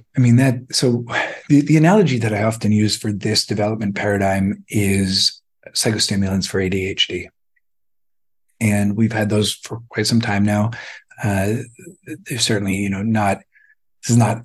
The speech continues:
a totally clean, like, this is great for everybody and then we should have them. And I'm not, I'm not advocating or not advocating for psychostimulants. They're very appropriate in some cases. Um, but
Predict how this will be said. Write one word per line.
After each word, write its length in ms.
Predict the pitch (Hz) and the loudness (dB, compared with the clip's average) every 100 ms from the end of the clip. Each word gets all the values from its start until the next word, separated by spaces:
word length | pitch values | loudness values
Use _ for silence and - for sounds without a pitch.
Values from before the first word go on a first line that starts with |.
| - | -8
a 60 | |
totally 440 | - 113 110 101 98 | -4 0 0 0 -2
clean, 320 | - 107 101 | -2 0 0
like, 200 | 92 85 | -2 -4
this 220 | 104 - | -4 -4
is 100 | 107 | -6
great 280 | - 101 98 | -2 -2 -2
for 120 | 101 | -4
everybody 440 | 98 107 98 101 98 | 0 0 0 0 0
and 160 | 101 | 0
then 120 | 98 95 | -2 -2
we 160 | 107 95 | -2 -2
should 220 | - 98 | 0 0
have 200 | 98 95 | 0 0
them. 180 | 98 98 | 0 0
And 80 | 98 | 2
I'm 100 | 104 | 2
not, 200 | 98 95 | 0 -2
I'm 160 | - 113 | 0 2
not 100 | 98 | 4
advocating 640 | 92 95 95 95 98 101 | 2 0 -2 -2 0 0
or 100 | 98 | 0
not 240 | 104 101 101 | 0 0 0
advocating 420 | 98 98 101 95 | -2 -2 0 0
for 80 | 98 | -2
psychostimulants. 600 | 98 101 110 104 104 - | -2 -2 0 2 2 0
They're 120 | 101 | 0
very 160 | 101 98 | 0 0
appropriate 440 | 95 95 - 101 | 0 -2 0 0
in 80 | 92 | 0
some 200 | 101 101 | 0 -2
cases. 480 | - 104 113 104 - - - - - 180 | 0 -2 0 -4 -4 -14 -14 -16 -12 -2
Um, 540 | 101 196 190 185 - - _ _ _ _ _ _ _ _ _ - - | 2 2 2 0 -2 -12 _ _ _ _ _ _ _ _ _ -20 -14
but 120 | - | -4